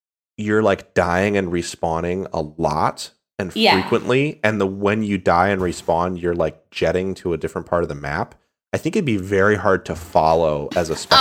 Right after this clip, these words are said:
Speaker 2: Oh,
Speaker 1: thing.
Speaker 2: yeah. No, that would be,
Speaker 1: Um,
Speaker 2: that's true. I hadn't even thought of that.
Speaker 1: Like, something like Counter-Strike
Speaker 2: Like, it's,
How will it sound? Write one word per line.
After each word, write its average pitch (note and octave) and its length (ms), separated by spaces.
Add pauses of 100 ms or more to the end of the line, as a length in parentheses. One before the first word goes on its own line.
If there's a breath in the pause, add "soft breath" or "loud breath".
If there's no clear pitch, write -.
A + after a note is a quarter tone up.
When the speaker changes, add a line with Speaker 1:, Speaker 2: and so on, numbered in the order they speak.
(140)
Speaker 2:
Oh, C#4+ 460 (100)
Speaker 1:
thing. C3 40
Speaker 2:
yeah. A#3+ 560
No, B3 100
that D4+ 240
would G#2+ 140
be, G#3 80
Speaker 1:
Um, - 40
Speaker 2:
that's - 260
true. C4 200
I F#3 140
hadn't B3 260
even G3 220
thought G3 240
of F3+ 120
that. G#2+ 340
Speaker 1:
Like, A#2+ 260
something D3 440
like - 300
Counter-Strike G#2+ 500
Speaker 2:
Like, F#2 180
it's, - 240